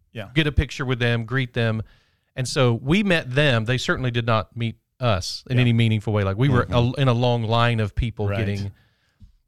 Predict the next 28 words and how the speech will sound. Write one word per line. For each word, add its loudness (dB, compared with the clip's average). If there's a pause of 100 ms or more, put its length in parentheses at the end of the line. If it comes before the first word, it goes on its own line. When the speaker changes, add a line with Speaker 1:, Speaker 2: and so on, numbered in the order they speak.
Speaker 2:
um, 2 (560)
Speaker 1:
'Cause 4
I 4
had 6 (100)
a 0
s-, 2
former 2 (460)
staffer 0
of 2
mine 2
and 2
a 2
family 0
friend -2
who -2
worked, -6 (120)
uh, -10
at -10
Pine -4
Cove, -4 (600)
um, -2 (160)
made 2
the -2
Auburn -2 (120)
University -4
basketball -2
team. -2 (420)
Speaker 2:
Yeah. 6